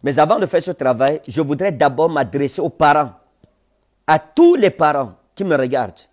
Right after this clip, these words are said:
Chers parents, nous avons une lourde responsabilité devant Dieu vis-à-vis de nos enfants.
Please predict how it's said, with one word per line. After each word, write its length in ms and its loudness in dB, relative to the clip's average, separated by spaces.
Chers 320 0
parents, 540 2
nous 220 0
avons 400 2
une 220 -2
lourde 320 -2
responsabilité 1080 -2
devant 300 -2
Dieu 380 -4
vis-à-vis 440 0
de 100 -2
nos 220 -4
enfants. 280 -6